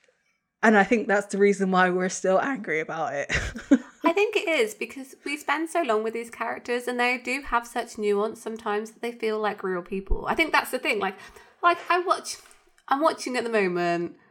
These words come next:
Speaker 2: like, Station nineteen in Grey's Anatomy, which is, like, still on the T V, then on the T V, like, Grey's is, and it started at the same time. And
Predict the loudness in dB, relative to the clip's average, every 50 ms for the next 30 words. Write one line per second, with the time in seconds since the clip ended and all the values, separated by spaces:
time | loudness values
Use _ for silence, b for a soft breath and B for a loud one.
0 | b b b b b b _ -6 -6 -6 -6 -8 -18 _ -20 -20 -20 -2 _ 2
1 | 2 2 2 0 0 0 0 0 0 0 -2 -2 -2 -4 -4 -2 0 0 0 0
2 | -2 -4 -4 -4 -6 -6 -4 -4 -4 -4 -4 -6 -6 -6 -4 -4 -4 -6 -10 -10
3 | -8 -8 -8 -8 -10 -8 -4 -4 -2 -2 -2 -2 -2 -4 -6 -4 -6 -6 -6 -6
4 | _ -8 -8 -6 -6 -6 -8 -8 -8 -8 -6 -6 -6 -6 -6 -8 -10 -12 -10 -8
5 | -8 -6 -6 -6 -8 -8 -8 -10 -10 -12 -8 -8 -6 -6 -6 -6 -8 -14 -16 -14
6 | -12 -12 -12 -14 -14 -12 -10 -10 -10 -8 -2 0 0 0 -2 -4 -8 -6 -6 -6
7 | -6 -6 -6 -8 -6 -8 -10 -12